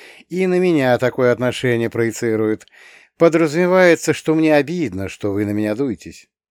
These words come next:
«Я дуюсь?» — охренел от наглости Высоцкий. «Вы же актёр», — развёл руками, —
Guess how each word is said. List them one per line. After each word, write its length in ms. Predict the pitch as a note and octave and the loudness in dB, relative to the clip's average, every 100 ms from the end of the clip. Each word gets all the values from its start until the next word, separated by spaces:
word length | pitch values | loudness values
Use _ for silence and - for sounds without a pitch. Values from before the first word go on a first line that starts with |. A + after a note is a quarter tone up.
| _ _ _ _ - | _ _ _ _ -10
«Я 440 | G#2 A#2 B2 A#2 | -2 2 4 2
дуюсь?» — 600 | A2+ C3 D#3+ E3 - - _ _ _ _ | 4 6 8 6 4 -4 _ _ _ _
охренел 640 | A2+ - - B2 A#2+ G#2 | -2 -2 -4 -4 -2 -4
от 180 | F#2+ - | -4 -6
наглости 540 | G2+ A2 G#2 G#2 - | -6 -4 -4 -8 -10
Высоцкий. 580 | F2 F2 - - - _ _ _ _ _ _ _ _ | -14 -14 -16 -20 -20 _ _ _ _ _ _ _ _
«Вы 240 | F#3+ A3 | -4 -2
же 160 | F3 E3+ | 0 2
актёр», — 500 | D3 - G#2 F2+ - | 2 0 -8 -8 -10
развёл 420 | G2 F#2+ F#2+ F#2 F#2 | -10 -8 -6 -6 -6
руками, — 520 | F2+ F#2 E2+ E2+ | -8 -12 -12 -14